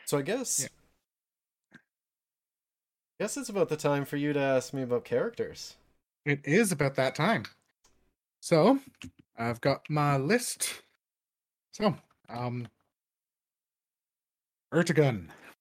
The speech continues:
Speaker 1: Ertegun. This is, this had something which I personally felt was missing, uh, with a lot of the characters so far.
Speaker 2: Hmm.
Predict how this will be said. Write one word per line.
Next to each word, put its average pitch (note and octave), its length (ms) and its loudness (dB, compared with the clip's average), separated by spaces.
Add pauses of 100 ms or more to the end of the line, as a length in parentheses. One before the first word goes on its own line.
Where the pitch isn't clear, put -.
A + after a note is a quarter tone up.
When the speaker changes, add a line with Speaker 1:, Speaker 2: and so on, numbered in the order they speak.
(160)
Speaker 1:
Ertegun. B2 560 -2 (640)
This B2 180 -4
is, D#3 520 -2 (840)
this - 500 -6 (920)
had B2+ 280 -2
something A#2+ 760 -4
which G2+ 640 -8 (280)
I G#2 60 -10
personally G#2+ 1000 -8 (280)
felt G2 260 -8
was F2+ 240 -12
missing, A#2 600 -8 (1000)
uh, F#2 220 -12
with F#2+ 180 -12
a G#2 40 -6
lot G2 200 -4
of F#2+ 60 -6
the F#2+ 80 -10
characters G2+ 400 -8
so A#2+ 100 0
far. B2+ 280 -8 (680)
Speaker 2:
Hmm. A2+ 120 -8